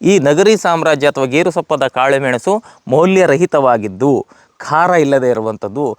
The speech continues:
ವಿಪರೀತ ಘಾಟದು, ಆರೋಗ್ಯಕ್ಕೆ ಒಳ್ಳೆಯದಲ್ಲ, ಈ ರೀತಿಯಾಗಿರ್ತಕ್ಕಂತಹ ಬ್ಯಾಡ್ ನ್ಯೂಸನ್ನು ಸೃಷ್ಟಿ ಮಾಡ್ತಾರೆ.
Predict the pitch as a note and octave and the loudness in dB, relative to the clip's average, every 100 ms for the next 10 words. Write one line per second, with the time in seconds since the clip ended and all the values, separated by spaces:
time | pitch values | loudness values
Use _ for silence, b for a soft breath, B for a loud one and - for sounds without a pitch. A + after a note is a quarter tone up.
0 | b b C3 - F#3 F#3 A#2 - D3 C#3+ | b b 0 2 2 0 -2 0 0 0
1 | A#2+ B2+ A#2 F#2 _ C3+ F#3 F#3 C#3 D#3 | -2 -2 -4 -6 _ 0 2 0 -4 -4
2 | F3+ B2+ D#3 E3 C3 A#2+ B2+ F#3+ A3+ A3 | -2 0 2 2 0 0 -2 -2 -2 -2
3 | G#3+ G3+ F#3 E3+ E3+ E3 D#3+ D3 C#3+ C#3 | -4 0 0 0 0 -2 -4 -4 -4 -4
4 | G2 C#3 D#3+ C#3+ D3 - B2+ D3+ - A#2 | 0 2 2 0 -4 -4 -4 -4 -6 -10
5 | - C3+ A#2 - F#2+ F2+ | -6 -4 -4 -6 -10 -12